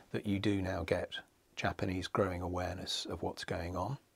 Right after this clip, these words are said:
Even then, on the fourteenth of August, the Imperial Council for the Prosecution of the War splits three three on whether to accept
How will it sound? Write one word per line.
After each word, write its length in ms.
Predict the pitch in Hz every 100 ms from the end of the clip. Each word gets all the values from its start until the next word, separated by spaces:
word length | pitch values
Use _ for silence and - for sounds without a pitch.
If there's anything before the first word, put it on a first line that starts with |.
| _ _ _ _ - - - - -
Even 280 | 151 143 135
then, 160 | 139
on 100 | 127
the 60 | 110
fourteenth 580 | - 143 123 139 127 -
of 100 | 95
August, 540 | 85 - - - - - _ - - - -
the 200 | 117 117
Imperial 720 | 113 - - 156 147 139 131
Council 500 | - 139 120 117 113
for 100 | -
the 60 | -
Prosecution 680 | - - - - 107 - 107
of 80 |
the 60 | 98
War 340 | 104 107 98
splits 400 | - - 110 -
three 320 | - 131 123 113
three 280 | - 135
on 120 | 98 101
whether 180 | 101
to 120 | - 101
accept 380 | - - -